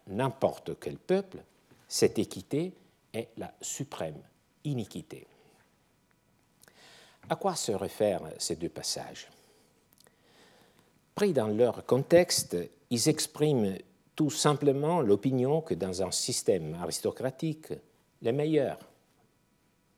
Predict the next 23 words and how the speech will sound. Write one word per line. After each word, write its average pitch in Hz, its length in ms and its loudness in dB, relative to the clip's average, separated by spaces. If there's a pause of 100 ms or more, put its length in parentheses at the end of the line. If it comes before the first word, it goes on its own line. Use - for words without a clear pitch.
citoyens 131 680 -4 (120)
guident 110 600 -2 (160)
les 104 240 -2
autres, - 340 -14 (840)
qui 120 100 8
acceptent 151 460 4
volontiers 110 800 2
une 170 280 -8
hiérarchie 120 840 -2 (100)
due 104 420 -12 (200)
à 104 80 -6
la 92 100 -2
vertu. - 420 -12 (1600)
Que 143 100 6
pourrait-il 110 720 4
y 95 120 6
avoir 98 640 4
de 85 100 -2
plus 113 300 0
admirable 101 680 2
que - 100 -6
le 92 120 0
gouvernement 107 960 0